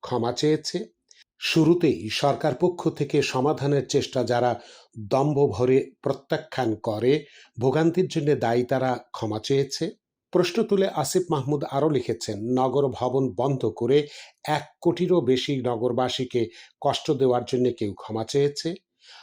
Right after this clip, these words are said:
নগর ভবন দখলকে কেন্দ্র করে নেতাকর্মীদের সংঘর্ষ এবং আহত হওয়ার ঘটনায় কেউ ক্ষমা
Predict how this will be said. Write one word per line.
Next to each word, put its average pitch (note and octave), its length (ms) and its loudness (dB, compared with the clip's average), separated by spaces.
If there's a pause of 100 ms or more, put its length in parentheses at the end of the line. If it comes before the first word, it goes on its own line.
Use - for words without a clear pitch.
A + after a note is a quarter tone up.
(120)
নগর D3 340 4
ভবন E3 320 0
দখলকে D3+ 460 -2
কেন্দ্র C#3 420 0
করে C3+ 280 2
নেতাকর্মীদের B2+ 800 0
সংঘর্ষ C#3+ 600 -4 (440)
এবং D3 240 4 (100)
আহত C#3 360 -4
হওয়ার C#3 340 0
ঘটনায় B2 520 0 (380)
কেউ B2 180 2
ক্ষমা G#2 340 -8